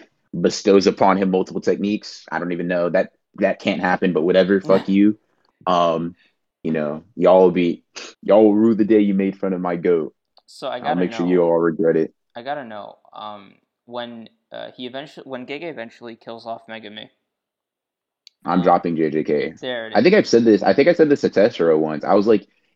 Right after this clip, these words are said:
Speaker 1: "If Megumi dies, like, outside of the final ten chapters of the manga, I simply will drop the series."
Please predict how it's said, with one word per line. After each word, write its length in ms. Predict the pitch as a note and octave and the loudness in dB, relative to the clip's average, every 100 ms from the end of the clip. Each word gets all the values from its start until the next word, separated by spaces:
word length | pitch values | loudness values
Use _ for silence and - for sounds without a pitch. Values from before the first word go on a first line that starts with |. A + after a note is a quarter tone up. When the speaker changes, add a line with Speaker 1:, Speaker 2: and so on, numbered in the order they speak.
| _ | _
Speaker 1:
"If 380 | A2 G#2+ - _ _ - | 2 2 0 _ _ -6
Megumi 520 | F2+ A2 C#3 D#3 B2 | 0 2 2 2 0
dies, 680 | F2 E2 F#2+ G#2 G#2+ - - _ _ _ | -2 -2 -2 -2 -6 -10 -20 _ _ _
like, 240 | F2+ E2+ _ | -4 -4 _
outside 460 | G2 - - F#2+ G2+ | -2 -2 0 2 0
of 80 | |
the 120 | G2 F2 | -4 -8
final 540 | - E2+ F#2 G#2 G2+ | -8 -6 -4 -2 -4
ten 300 | - F#2+ F#2+ | -6 -4 -4
chapters 420 | - F2 E2+ F2+ | -2 -4 -2 -6
of 120 | F2 | -4
the 80 | D#2+ | -4
manga, 480 | D#2 D#2 F2 G2+ G2 | -4 -4 0 0 2
I 120 | F#2 | 0
simply 460 | F#2+ - A2+ G2+ G2+ | -2 0 0 2 0
will 280 | D#2+ F2 E2+ | 2 2 2
drop 340 | D2 E2 E2 | 4 2 2
the 100 | E2 | -2
series." 520 | - E2 D2+ C#2+ D#2 | -2 0 0 -2 -6